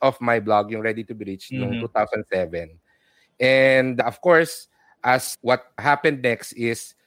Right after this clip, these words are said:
Speaker 1: people now started to ask me for advice sa, sa
Speaker 2: Yeah.
Speaker 1: blog ko because I was sharing a lot of, alam mo yun, personal experience, yung mga,
Speaker 2: Mm-hmm.
Speaker 1: mga lessons na natutunan ko.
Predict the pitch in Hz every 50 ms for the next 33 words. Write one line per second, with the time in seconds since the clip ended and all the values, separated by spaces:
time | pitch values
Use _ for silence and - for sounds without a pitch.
0 | _ _ _ - 202 196 - 196 190 190 180 165 151 160 175 160 - - 143 131
1 | 135 135 - - 131 123 120 107 _ - 123 120 113 113 113 113 113 _ _ _
2 | _ _ _ _ _ _ _ - 208 202 196 - - 196 190 170 - 170 156 135
3 | 131 127 120 139 156 185 185 156 135 - - 156 139 135 135 131 127 123 135 151
4 | 175 185 185 143 135 123 110 107 - - 151 151 135 117 110 104 - - - -
5 | _ _ _ _ _ _ - 101 110 135 123 - 139 139 135 - 131 127 127 131
6 | 131 - - - 135 131 127 135 131 120 120 123 120 120 - - 120 101 - 120
7 | - - 156 156 127 117 110 - 127 120 - 123 117 117 107 107 110 - - 196
8 | 202 196 180 165 156 151 151 147 147 139 - - - 113 - - - 113 110 110
9 | 110 143 143 143 143 143 - - _ _ _ _ _ _ _ 113 117 117 113 110
10 | 110 107 110 120 123 127 - 131 120 - 120 117 110 - - 98 - 113 110 107
11 | 110 107 107 98 - 90 92 90 92